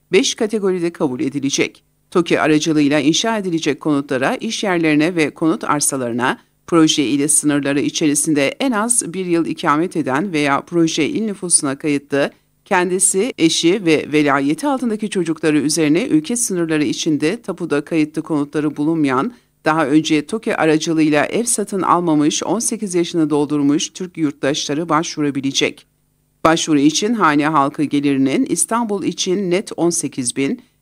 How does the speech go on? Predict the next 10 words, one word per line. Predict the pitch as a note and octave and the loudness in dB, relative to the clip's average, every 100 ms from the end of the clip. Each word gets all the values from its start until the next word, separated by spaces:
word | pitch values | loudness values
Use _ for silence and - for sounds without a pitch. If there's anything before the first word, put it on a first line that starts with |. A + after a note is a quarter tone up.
| _ F3 | _ 2
diğer | D#3+ E3 | 2 2
şehirlerde | E3+ E3+ D#3 C#3 C3+ C#3+ D#3+ | 0 2 2 2 2 2 2
ise | C#3+ - E3+ C4 | 2 2 0 -2
on | G#3+ G#3+ | -2 -2
altı | G3 G3+ G3 | -2 -2 -6
bin | F#3+ F3+ | -2 0
liranın | E3 E3+ G3+ | 0 0 0
altında | A3+ F3 F3+ F#3 | 0 0 0 -4
olması | G3 E3+ E3 - | -2 0 0 -2
gerekecek. | B2 B2 C#3 D#3 D#3 - | -2 -4 -4 -2 -2 -4